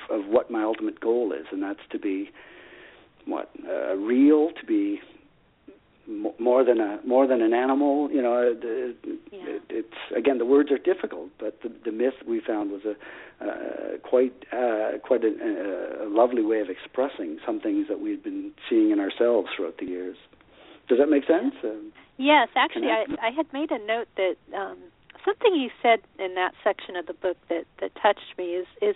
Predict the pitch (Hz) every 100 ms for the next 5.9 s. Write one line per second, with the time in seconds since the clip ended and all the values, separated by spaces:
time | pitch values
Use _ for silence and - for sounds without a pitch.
0 | - 240 233 214 - - - - - 311
1 | 311 311 392 494 - 285 262 359 440 403
2 | 262 247 254 269 285 269 233 247 285 294
3 | 220 - 202 175 165 - 165 - - -
4 | 262 302 330 277 247 370 302 277 233 208
5 | 208 302 403 226 185 175 175 165 220